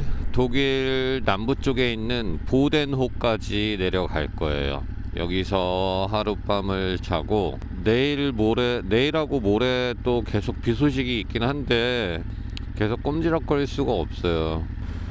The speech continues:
어제 그저께 한 삼, 사 일은 또 양호한데, 이 피부염증이 또 어떻게 발작을 할지 몰라가지고 그것도 좀 두렵고, 이 여행의 클라이막스가 되겠네요.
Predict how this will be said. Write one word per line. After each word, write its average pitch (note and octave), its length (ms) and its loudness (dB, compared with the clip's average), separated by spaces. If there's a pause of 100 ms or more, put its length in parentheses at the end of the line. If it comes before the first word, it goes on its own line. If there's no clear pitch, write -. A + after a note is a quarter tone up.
(100)
어제 D3 540 2
그저께 D3 520 2
한 D3+ 340 -2
삼, G3 240 2
사 G3+ 160 4
일은 E3+ 420 0
또 C#3+ 580 2
양호한데, C#3 1200 2 (1080)
이 - 60 -2
피부염증이 F3 960 2
또 A#2 300 4
어떻게 F#3 560 2
발작을 C#3 640 2
할지 C#3+ 340 2
몰라가지고 A2+ 1040 2
그것도 C3+ 460 2
좀 A2+ 240 6
두렵고, G#2 760 2 (1120)
이 A#2 200 6
여행의 C#3 840 4
클라이막스가 D#3+ 1080 4
되겠네요. G2 880 4